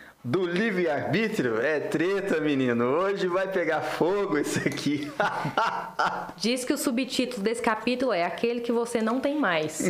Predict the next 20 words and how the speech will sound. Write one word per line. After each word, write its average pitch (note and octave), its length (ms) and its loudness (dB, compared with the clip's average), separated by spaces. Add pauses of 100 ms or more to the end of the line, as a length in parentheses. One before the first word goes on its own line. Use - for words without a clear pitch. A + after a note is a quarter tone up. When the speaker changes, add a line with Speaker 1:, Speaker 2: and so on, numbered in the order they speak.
(140)
Speaker 2:
<laughs> D#4+ 180 0
Mas F4 1160 0
foi B3+ 180 2
retirado B3+ 600 0
por C4+ 100 0
razões B3+ 460 0
polêmicas A3+ 760 0
da A#3+ 100 2
confissão. A#3+ 800 0 (640)
<laughs> A#3+ 680 -2
Speaker 1:
Muito F3 520 0
bom, D3 460 0
muito D3 360 0
bom. B2 460 2
E B2+ 60 4
olha C#3 240 0
só, B2+ 380 0
nós B2+ 280 2
vamos C#3 280 0
trabalhar B2+ 1040 0